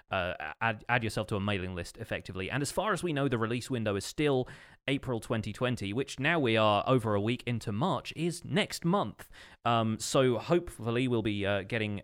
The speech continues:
early access to, uh, Minecraft Dungeons fairly soon, and we'll have a, a bigger report for you on the podcast when we're able to play it.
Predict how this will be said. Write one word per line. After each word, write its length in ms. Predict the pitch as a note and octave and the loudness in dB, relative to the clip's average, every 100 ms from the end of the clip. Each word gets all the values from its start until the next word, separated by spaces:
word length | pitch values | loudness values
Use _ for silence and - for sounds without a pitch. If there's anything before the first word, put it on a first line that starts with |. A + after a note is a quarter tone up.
| - | -2
early 240 | A#2 A2+ | -2 0
access 560 | F2+ - - G#2+ - - - _ - | -4 -8 -6 -6 -6 -12 -14 _ -6
to, 340 | A#2 G2+ G2 | -2 -2 -4
uh, 100 | D#2+ | -8
Minecraft 460 | - G#2 G2 F2 - | -4 -4 -2 -4 -4
Dungeons 360 | G2 F#2 F#2 - | -4 -4 -6 -4
fairly 240 | G2 F2 | -4 -2
soon, 300 | F2 A2 A2+ | -4 -6 -6
and 240 | G#2 A2 G#2 | -6 -6 -6
we'll 140 | G#2 | -6
have 200 | - G2+ | -6 -4
a, 240 | G2 G2 - - - - | -4 -6 -10 -20 -14 -6
a 60 | |
bigger 240 | G#2+ C3 B2+ | -2 2 2
report 440 | A#2 - B2+ B2 | 0 -2 -2 -2
for 120 | - | -4
you 180 | G#2 G#2 | -6 -4
on 120 | G2+ | -4
the 80 | F#2+ | -6
podcast 520 | - G#2 - F#2+ - | -6 -8 -4 -6 -6
when 160 | G#2 F#2+ | -4 -2
we're 220 | F#2+ F2+ | -2 -2
able 180 | F2+ E2+ | -4 -6
to 100 | - | -10
play 260 | - G#2+ F#2 | -8 -6 -6
it. 180 | - | -10